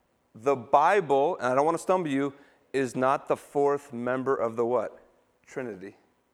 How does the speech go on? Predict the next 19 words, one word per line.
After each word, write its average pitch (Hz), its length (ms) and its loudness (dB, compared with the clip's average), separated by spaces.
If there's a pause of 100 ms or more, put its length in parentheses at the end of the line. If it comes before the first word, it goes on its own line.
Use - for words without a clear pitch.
(2000)
The 123 160 0
Bible, 135 880 0 (520)
when 123 180 -4
faithfully 151 600 0
interpreted, 156 680 -4 (300)
faithfully 143 580 -2
studied, 135 560 -2 (300)
and 110 120 -10
faithfully 123 520 -2
preached, - 580 -8 (140)
this - 100 -12
is 107 80 -10
the 135 100 2
hard 156 220 2
part, 117 260 0 (400)
stay 147 200 -2
with 135 120 -2
me, 117 140 -10 (260)
reveals 110 880 -4